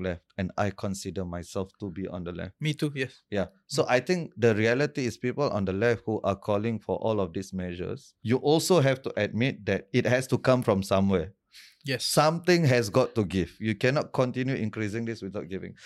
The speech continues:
Speaker 1: So it has to come from somewhere. So for those who are calling for it, right, people who are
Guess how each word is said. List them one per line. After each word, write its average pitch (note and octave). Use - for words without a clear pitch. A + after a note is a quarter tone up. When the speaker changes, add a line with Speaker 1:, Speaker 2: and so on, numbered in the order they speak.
Speaker 1:
So -
it E3
has B3
to G#3
come F3+
from B2+
somewhere. A#2+
So F#3+
for C#3+
those G3
who E3+
are A#2
calling C3
for G#2
it, G#2
right, F#2+
people G#2+
who G2
are F2+